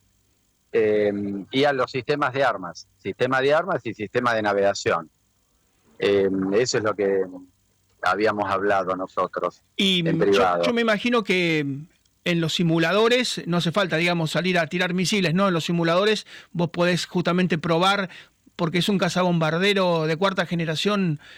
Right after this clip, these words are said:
Speaker 2: mu-, las últimas versiones son muy sofisticadas de los F dieciséis, yo me imagino que en un simulador podés aprender muchísimo, ¿no?
Speaker 1: Sí, por supuesto, en el simulador se puede aprender tanto la maniobra en particular de las características aerodinámicas de ese avión,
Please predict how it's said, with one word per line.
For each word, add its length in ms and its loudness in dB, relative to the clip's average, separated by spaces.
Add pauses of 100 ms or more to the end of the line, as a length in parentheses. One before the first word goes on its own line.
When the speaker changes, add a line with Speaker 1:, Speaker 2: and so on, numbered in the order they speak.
(140)
Speaker 2:
mu-, 160 0
las 180 0
últimas 340 2
versiones 380 0
son 100 -2
muy 200 0
sofisticadas 540 -2
de 40 -2
los 160 -4
F 160 -2
dieciséis, 420 -2 (260)
yo 120 -2
me 20 2
imagino 320 0
que 60 0
en 60 0
un 80 2
simulador 580 2
podés 220 0
aprender 360 0
muchísimo, 480 -2
¿no? 160 -8 (1200)
Speaker 1:
Sí, 320 2
por 200 -2
supuesto, 460 0
en 80 0
el 100 0
simulador 600 0
se 160 -6
puede 720 2
aprender 500 0
tanto 360 0
la 180 0
maniobra 440 -2
en 80 -8
particular 640 -2
de 120 0
las 220 -2
características 1040 -4
aerodinámicas 720 0
de 100 0
ese 180 0
avión, 480 0